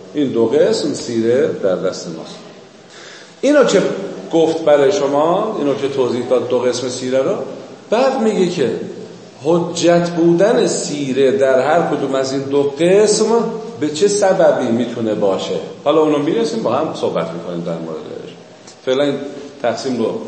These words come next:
به سرانجام برسونیم. من عبارت چون فاصله افتاده بینش و دوستان هم یه عده از رفقا تشریف نداشتن، از همین اول فصل اول می‌خونم برای رفقا. بسم الله الرحمن الرحیم.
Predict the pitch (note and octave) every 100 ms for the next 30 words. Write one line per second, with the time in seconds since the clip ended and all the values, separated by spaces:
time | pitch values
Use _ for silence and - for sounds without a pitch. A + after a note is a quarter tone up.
0 | - - G#2 G2+ A#2 A2 A2+ A#2+ C#3+ D3+
1 | - A#2+ A#2 - - - - - - -
2 | E3+ F#3 D#3+ D#3 D#3+ D#3+ D#3+ D3+ D3 B2+
3 | C3+ D3 C#3 B2+ A#2 A2+ A#2 A#2 A2+ A#2
4 | G#2+ A2 A2+ - B2 B2 B2 B2 - -
5 | - - - - F2+ G2 A2 A2 G#2+ G2+
6 | G#2 G#2 G#2 G#2 G#2 - - - - -
7 | A2+ A2 A#2+ A#2 A#2 A#2 D3+ F3 - -
8 | - - - A2 B2 C#3 C#3+ F2+ A2 B2+
9 | B2 B2 A2+ A#2 G#2+ A2 A2 A#2 A#2+ F3
10 | E3+ C#3 B2+ A#2+ A#2+ B2+ A#2+ B2 - -
11 | - - - - - C#3 C#3 E3 D#3+ C3
12 | C3 A#2 A#2 G#2+ A#2+ C3 A#2 G2+ - G2
13 | A#2+ D3+ F3 F3+ -